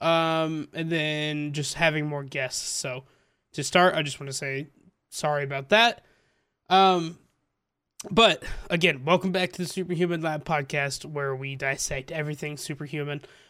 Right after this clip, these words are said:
We got a cool little new episode for you guys this week. It's more of just a wrap up of all the things that we have missed in the past two weeks, because there has been a lot and a lot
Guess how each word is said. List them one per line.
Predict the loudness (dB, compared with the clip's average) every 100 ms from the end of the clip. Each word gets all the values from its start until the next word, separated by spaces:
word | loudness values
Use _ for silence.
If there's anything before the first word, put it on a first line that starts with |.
| _
We | 4
got | 4
a | 4
cool | 2 6 6 6
little | 4 4
new | 2 0 2
episode | 0 0 2 2 2
for | -2
you | 0
guys | 2 2 2
this | 0
week. | 0 0
It's | 0
more | 2 2
of | 2
just | 0 0
a |
wrap | 0 0 -2 2
up | 2 2
of | -2 0
all | 0 2
the | 2
things | 2 0
that | 2
we | 2
have | 2 0
missed | -4 -4 -4
in |
the | -6
past | -2 -2 -2
two | -2 -2
weeks, | 0 -2 -4 -16 _ _ _
because | 0 0 4
there | 4
has | 4 2
been | 2 0
a | -2 -6
lot | -6 -6 0 0 0 -6 -18 _ _ _ _
and | -2
a | -2
lot | 0 2 2 0 -8